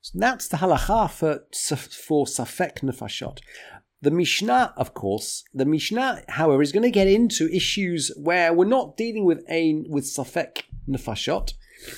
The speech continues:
We're dealing with min-, it seems to be dealing with minor elements and sort of folk remedies. And it explains, "Ein ochlim ezovin b'Shabbat." We don't eat, ezovin is a hyssop.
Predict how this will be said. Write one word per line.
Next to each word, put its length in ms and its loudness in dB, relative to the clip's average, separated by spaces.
We're 100 -2
dealing 260 6
with 120 6
min-, 480 2
it 60 -6
seems 240 4
to 60 -2
be 120 0
dealing 220 2
with 140 8
minor 600 4
elements 480 4
and 480 -2
sort 300 -2
of 60 -14
folk 320 2
remedies. 680 0
And 140 2
it 80 6
explains, 580 -2
"Ein 220 4
ochlim 480 4
ezovin 540 2
b'Shabbat." 380 -2
We 100 -2
don't 240 2
eat, 280 -6
ezovin 640 6
is 160 -2
a 100 0
hyssop. 480 -2